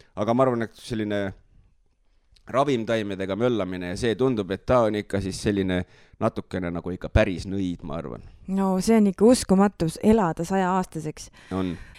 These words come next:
Speaker 2: Ma ei tea, ma kujutan ette, et mind küll tüütaks ära, sa oled sada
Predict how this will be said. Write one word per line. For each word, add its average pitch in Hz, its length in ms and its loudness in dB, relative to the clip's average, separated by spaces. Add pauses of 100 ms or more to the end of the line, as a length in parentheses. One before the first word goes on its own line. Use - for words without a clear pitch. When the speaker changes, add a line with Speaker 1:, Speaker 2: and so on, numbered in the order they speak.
Speaker 2:
Ma 247 100 2
ei 247 60 4
tea, 285 80 8
ma 247 80 8
kujutan 254 320 6
ette, 226 80 -2
et 190 80 0
mind 247 320 4
küll 214 160 4
tüütaks 185 460 0
ära, 170 100 -2
sa 175 80 -6
oled 170 160 -8
sada 262 240 4